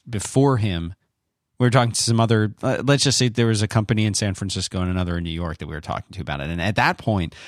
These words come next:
today, Rails, writing it in Rails, "Oh, great, you wrote it in Rails. Good, good." Back then, it was like nobody really knew what it was. It was very early in the days of Rails, and it was, it was like a liability.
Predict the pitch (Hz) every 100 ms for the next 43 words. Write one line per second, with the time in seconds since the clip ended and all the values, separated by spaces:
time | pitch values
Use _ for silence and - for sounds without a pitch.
0 | - - 127 160 226 127 104 127 143 123
1 | - 120 127 117 104 165 233 123 113 240
2 | 190 269 202 117 123 139 139 226 135 -
3 | 208 233 - _ - 208 - 110 _ _
4 | _ _ _ _ _ _ _ _ _ _
5 | _ _ _ - 123 123 135 208 202 113
6 | 92 113 110 110 107 - - - - 120
7 | 151 160 156 98 113 165 165 160 151 147
8 | 127 98 110 113 127 147 185 196 - -
9 | 123 113 107 131 147 113 120 123 139 127
10 | 117 113 120 117 101 107 123 135 110 107
11 | 135 110 - - 147 117 117 107 92 139
12 | 196 - -